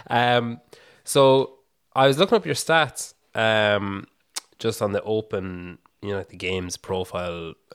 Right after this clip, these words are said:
uh, when you search the athletes or whatever. Um,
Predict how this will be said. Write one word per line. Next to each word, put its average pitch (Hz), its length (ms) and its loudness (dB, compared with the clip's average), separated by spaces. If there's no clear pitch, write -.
uh, 85 320 -8
when 98 140 -12
you 87 60 -12
search - 280 -10
the 90 120 -10
athletes 90 360 -10
or 90 60 -12
whatever. 90 340 -10
Um, 98 440 2